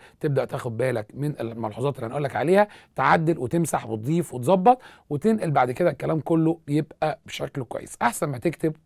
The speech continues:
وتشخبط وتبدأ تعمل لنا أسهم وتوزع كتالوج مع الموضوع عشان نعرف أنت ماشي إزاي. الجملة دي مش هنا وتعمل لها سهم تطلع فوق، الكلمة دي مش هنا تعمل لها سهم في آخر الجملة، لا، أحسن اعمل في مسودة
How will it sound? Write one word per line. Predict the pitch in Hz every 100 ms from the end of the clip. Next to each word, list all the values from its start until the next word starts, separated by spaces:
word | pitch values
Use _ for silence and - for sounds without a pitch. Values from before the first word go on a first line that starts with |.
| -
وتشخبط | - - 170 131 135 - - -
وتبدأ | 151 175 147 127
تعمل | 127 135
لنا | 165 143
أسهم | - - 160 151 - -
وتوزع | 131 131 175 143
كتالوج | 113 - 131 165
مع | 139
الموضوع | 120 120 139 165
عشان | 127 123 143
نعرف | 165 160 -
أنت | 139 135
ماشي | 165 143
إزاي. | 123 123 -
الجملة | 123 165 143
دي | 165
مش | 151 -
هنا | 165
وتعمل | 139 127 143
لها | 165
سهم | - 143 131
تطلع | 160 147
فوق، | 107 170 175 - - -
الكلمة | 117 - 180 156
دي | 175
مش | 156 165
هنا |
تعمل | 160 123 143
لها | 170
سهم | 185 160 143
في | 151
آخر | - 131
الجملة، | 143 180 -
لا، | 139 -
أحسن | 160 - 160
اعمل | 143 113
في | -
مسودة | 165 160 - 185 214